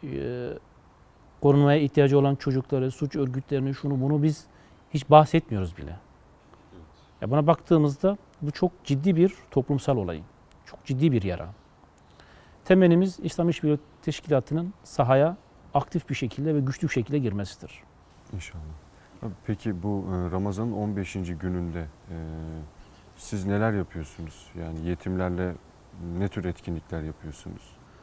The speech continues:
Speaker 1: Bizim, e, vakfımızın kuruluşunu denk getirdiğimiz gün özellikle on beş Ramazan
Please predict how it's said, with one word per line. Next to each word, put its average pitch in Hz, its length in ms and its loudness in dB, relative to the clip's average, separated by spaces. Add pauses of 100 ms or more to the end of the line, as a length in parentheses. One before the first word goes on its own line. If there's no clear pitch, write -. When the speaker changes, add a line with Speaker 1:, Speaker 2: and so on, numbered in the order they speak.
(540)
Speaker 1:
Bizim, 202 460 2
e, 151 400 4 (320)
vakfımızın 180 540 4
kuruluşunu 180 760 0 (800)
denk 170 340 4
getirdiğimiz 151 580 4
gün 185 140 2
özellikle 151 480 2
on 151 200 0
beş 147 200 0
Ramazan 120 400 -2